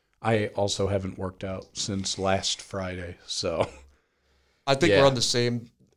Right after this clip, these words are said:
Speaker 1: It's
Speaker 2: literally
Speaker 1: not
Speaker 2: the
Speaker 1: good.
Speaker 2: same regimen
Speaker 1: <laughs>
Speaker 2: right now.
Speaker 1: Yeah, just still eating like shit, just not as much. Not working out except for actual physical work
Speaker 2: I
Speaker 1: when I'm
Speaker 2: wanna
Speaker 1: at work
Speaker 2: enjoy
Speaker 1: and
Speaker 2: my
Speaker 1: then
Speaker 2: damn life. I got
Speaker 1: Well
Speaker 2: a, I got a beautiful woman at home, but who's happy with the goddamn marshmallow with a little orangutan dick?
Speaker 1: I, I'll,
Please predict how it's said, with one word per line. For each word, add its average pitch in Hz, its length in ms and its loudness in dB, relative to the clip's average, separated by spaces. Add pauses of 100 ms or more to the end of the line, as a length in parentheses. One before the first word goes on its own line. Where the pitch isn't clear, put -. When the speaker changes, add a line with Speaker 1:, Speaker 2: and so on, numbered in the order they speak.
(180)
Speaker 1:
It's 127 140 2
Speaker 2:
literally 233 420 12
Speaker 1:
not 165 80 10
Speaker 2:
the - 20 10
Speaker 1:
good. 147 60 6
Speaker 2:
same 170 400 8
regimen 123 520 8
Speaker 1:
<laughs> 113 40 -4
Speaker 2:
right 113 220 4
now. - 260 8 (140)
Speaker 1:
Yeah, 147 320 8
just 127 360 -2 (280)
still 170 360 6
eating 160 300 6
like 139 200 8
shit, 143 340 6
just 123 200 0
not 120 240 6
as 120 140 2
much. 113 380 2
Not 117 260 6
working 127 380 4
out 117 320 2
except 113 360 2
for 104 280 2 (180)
actual 113 380 2
physical 113 520 0
work 110 260 4
Speaker 2:
I 208 60 8
Speaker 1:
when 262 100 6
I'm 302 80 6
Speaker 2:
wanna 233 100 8
Speaker 1:
at 151 80 6
work 113 200 4
Speaker 2:
enjoy 180 240 8
Speaker 1:
and 165 80 4
Speaker 2:
my 151 140 6
Speaker 1:
then 135 80 0 (280)
Speaker 2:
damn 143 80 2
life. 139 540 6 (260)
I 180 140 12
got 208 160 12
Speaker 1:
Well 147 240 12
Speaker 2:
a, 180 40 12
I 202 100 12
got 220 120 12
a 165 40 10
beautiful 170 540 6
woman 160 300 10
at 139 80 6
home, 151 280 6
but 139 80 4
who's 160 160 4
happy 160 400 8
with 131 140 2
the 143 60 4
goddamn 135 500 8
marshmallow 131 640 8
with 127 180 4
a - 40 6
little 131 280 8
orangutan 120 680 6
dick? 135 560 6
Speaker 1:
I, 127 60 2
I'll, 147 400 6